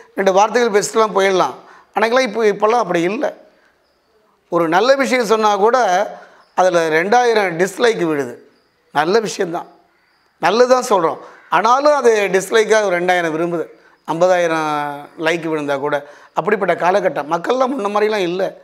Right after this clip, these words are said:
கண்ணதாசன் சொல்லுவார், "கையளவு உள்ள வைத்து கடல் போல் ஆசை வைத்தான்பார்." கையளவு உள்ளங்கிறது அந்த செல்போன். அதுக்குள்ள ஆயிரம் இருக்கு, ஆயிரம் விஷயங்கள்,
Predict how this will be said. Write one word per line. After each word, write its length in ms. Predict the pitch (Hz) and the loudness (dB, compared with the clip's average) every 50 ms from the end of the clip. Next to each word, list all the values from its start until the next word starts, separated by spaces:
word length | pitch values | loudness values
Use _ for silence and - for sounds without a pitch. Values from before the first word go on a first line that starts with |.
| - _ _ _ _ | -20 _ _ _ _
கண்ணதாசன் 460 | _ - 180 202 220 233 226 196 156 185 | _ -6 -4 0 0 0 0 0 0 0
சொல்லுவார், 300 | 185 190 185 175 139 - - - - - - _ _ - | 2 2 2 2 0 -2 -10 -16 -20 -20 -20 _ _ -4
"கையளவு 520 | 175 165 180 202 214 214 226 226 226 247 | -2 0 2 2 2 2 2 2 2 2
உள்ள 280 | 247 220 214 214 220 220 | 2 2 2 2 2 2
வைத்து 500 | 202 208 202 202 180 220 233 220 180 - | 2 2 0 2 2 2 2 2 2 0
கடல் 280 | - 175 175 202 214 | 0 0 2 2 2
போல் 260 | 208 220 226 233 240 240 | 2 4 4 4 4 2
ஆசை 280 | 214 190 170 180 190 | 2 0 0 0 0
வைத்தான்பார்." 640 | 175 170 160 143 165 160 151 147 143 143 139 135 127 - - - - _ _ - | 0 0 0 -2 -2 -2 -2 -2 -4 -4 -4 -4 -6 -12 -18 -20 -20 _ _ -2
கையளவு 460 | - 175 196 214 233 233 247 247 254 247 | 0 0 2 4 4 4 4 4 2 2
உள்ளங்கிறது 540 | 220 202 214 226 240 233 214 208 196 196 214 | 2 2 2 2 2 2 2 2 2 2 2
அந்த 160 | 220 202 190 | 2 0 0
செல்போன். 480 | 156 - 170 170 170 156 165 165 139 - - - _ _ _ _ _ _ _ _ _ _ _ - | 0 0 0 0 0 -2 -4 -6 -8 -10 -16 -20 _ _ _ _ _ _ _ _ _ _ _ -2
அதுக்குள்ள 380 | - 294 214 208 214 269 285 269 214 190 | 0 0 0 0 2 2 2 2 2 2
ஆயிரம் 380 | 202 240 277 285 277 277 254 233 | 2 2 2 2 0 2 2 2
இருக்கு, 520 | 233 233 180 208 175 - - - - _ _ _ _ _ _ _ | 0 0 0 -2 -4 -4 -6 -12 -20 _ _ _ _ _ _ _
ஆயிரம் 400 | - 160 180 214 247 247 240 214 | -2 0 2 2 2 2 2 0
விஷயங்கள், 500 | 180 170 - - 226 220 208 185 156 - | -2 -4 -4 -2 0 0 2 0 -2 -6